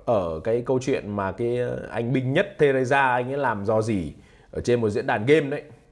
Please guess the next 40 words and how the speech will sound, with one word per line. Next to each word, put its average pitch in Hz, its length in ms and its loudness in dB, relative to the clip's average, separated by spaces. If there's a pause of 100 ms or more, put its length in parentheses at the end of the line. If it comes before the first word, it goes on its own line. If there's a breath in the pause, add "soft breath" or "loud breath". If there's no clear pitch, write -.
(460)
thì 101 120 -4
nó 113 120 0
cho 139 160 2
thấy 131 300 2
là, 117 400 0 (640 loud breath)
ờ, - 120 -14
binh 151 220 0
lính 151 160 2
Nga 147 400 0
thiệt 117 180 0
mạng 117 360 -4 (380)
gấp 123 200 -2 (420)
ba 165 280 4
đến 156 160 -4
bốn 185 160 2
lần 143 240 2 (180)
so - 180 -2
với 127 120 0
Ukraine. 110 340 -4 (2000 soft breath)
Và 95 220 -8
chừng 107 300 -2
là 101 180 -2
có - 140 -8
khoảng 76 440 -6
hơn 143 200 0
một 123 120 -2
trăm 175 200 0
ngàn 127 240 0
thương 131 180 -2
vong 127 220 2
gì 113 140 -4
đó 98 220 -2
của 104 100 -4
Nga. 95 260 -6 (800 soft breath)
Đó 117 100 2
là 139 100 2
con 127 180 -2
số 123 380 2
có, 143 200 2 (100)
tôi 139 140 4